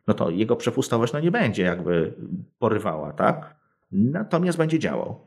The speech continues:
I jest to stosunkowo bezpieczne,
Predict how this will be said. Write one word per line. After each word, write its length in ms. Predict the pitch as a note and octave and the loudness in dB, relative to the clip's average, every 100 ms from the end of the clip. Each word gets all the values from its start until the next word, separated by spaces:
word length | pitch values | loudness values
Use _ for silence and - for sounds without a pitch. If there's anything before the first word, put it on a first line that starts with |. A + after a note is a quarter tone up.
| - - | -20 -8
I 720 | C3 C#3+ C#3+ C#3 C#3 F3+ F#3 - | -2 0 2 2 2 0 -4 -4
jest 160 | F4 | 2
to 80 | F3+ | 2
stosunkowo 520 | E3+ C3 C3+ B2+ A2+ | 2 0 -2 0 2
bezpieczne, 640 | F2+ - G2+ G2 G2+ G2 | 2 0 -2 0 2 0